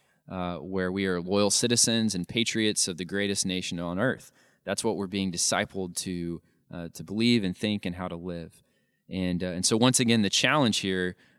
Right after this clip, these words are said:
uh, with the flag is to become, uh, aware of how we're being discipled towards this nationalism and, uh, and discipled towards putting our ultimate allegiance there.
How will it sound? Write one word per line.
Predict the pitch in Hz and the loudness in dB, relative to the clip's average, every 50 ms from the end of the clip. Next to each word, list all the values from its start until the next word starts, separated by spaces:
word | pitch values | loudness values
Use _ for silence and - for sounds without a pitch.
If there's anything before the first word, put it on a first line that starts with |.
| - 92 | -10 -6
uh, | 92 92 | -4 -4
with | 98 95 - | -4 -4 -6
the | 90 | -8
flag | - - - 110 110 107 98 95 92 92 92 | -8 -4 0 2 2 4 4 2 2 0 -2
is | 87 87 95 90 - - - 101 98 | -2 -2 0 0 0 0 -2 -4 -6
to | - 107 | -6 -4
become, | 95 104 98 - - 113 101 104 101 98 95 92 | -2 -4 -4 -4 -4 -2 -2 0 0 0 0 -2
uh, | 67 - 95 92 90 90 82 - | -4 -6 -8 -8 -10 -10 -8 -4
aware | - 98 98 98 107 123 131 117 98 92 92 90 | -2 -2 0 2 4 4 4 4 4 2 2 -2
of | 78 90 | -4 -4
how | - - 98 101 98 | -4 -2 0 0 0
we're | 98 104 104 107 107 | 0 0 0 0 -2
being | 98 107 104 101 98 95 | -2 -2 -2 0 0 -2
discipled | 90 90 - - 92 98 98 - - 95 87 - | -2 -2 0 0 0 -2 -4 -4 -8 -10 -10 -8
towards | - 92 92 90 87 87 82 - - | -8 -8 -6 -6 -6 -6 -6 -8 -8
this | - - 87 85 82 - - - | -8 -10 -8 -6 -4 -6 -6 -6
nationalism | - 95 92 90 - - 95 92 90 90 87 85 95 98 101 104 _ _ _ _ _ _ _ _ - | -8 -8 -8 -8 -8 -8 -8 -8 -8 -8 -10 -10 -12 -12 -12 -14 _ _ _ _ _ _ _ _ -12
and, | - 104 92 90 90 90 87 82 | -8 -6 -4 -4 -4 -4 -6 -6
uh, | 82 87 87 90 - | -8 -8 -10 -10 -8
and | 95 95 92 | -8 -8 -8
discipled | 82 - 92 - - 110 101 104 - 104 95 87 | -8 -4 -2 0 2 2 0 0 -2 -6 -8 -8
towards | - - 98 92 90 | -6 -6 -4 -4 -6
putting | - - 104 98 90 87 | -6 -8 -6 -4 -4 -4
our | 90 - - | -4 -6 -6
ultimate | 90 98 98 - 98 90 87 87 82 - - | -8 -8 -8 -6 -6 -6 -6 -6 -8 -10 -12
allegiance | - 95 95 95 87 85 92 90 82 - | -12 -8 -8 -8 -8 -8 -8 -8 -10 -10
there. | - 87 95 98 - - - | -10 -10 -10 -10 -12 -14 -18